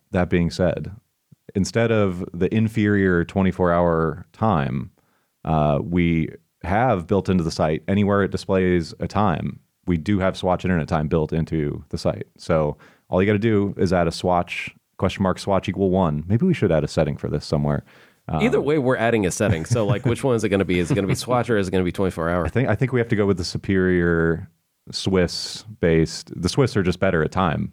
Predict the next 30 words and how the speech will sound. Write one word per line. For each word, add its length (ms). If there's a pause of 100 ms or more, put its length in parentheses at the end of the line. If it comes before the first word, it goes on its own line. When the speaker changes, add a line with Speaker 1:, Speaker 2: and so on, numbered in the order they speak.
(180)
Speaker 1:
That's 240
a 80
known 220
fact. 460
So 180
Speaker 2:
Okay. 200 (320)
Speaker 1:
I 40
think 60
Speaker 2:
Wow. 120
Speaker 1:
we 60
should 140
go 80
with 140
the 200
superior 500
Swiss 300
version, 560 (160)
uh, 260
of 100
Swatch 220
Internet 240
Time. 280 (100)
Speaker 2:
Well, 140
you 80
heard 120
it 100
here 140
first. 340
Speaker 1:
So 100
Speaker 2:
Okay. 280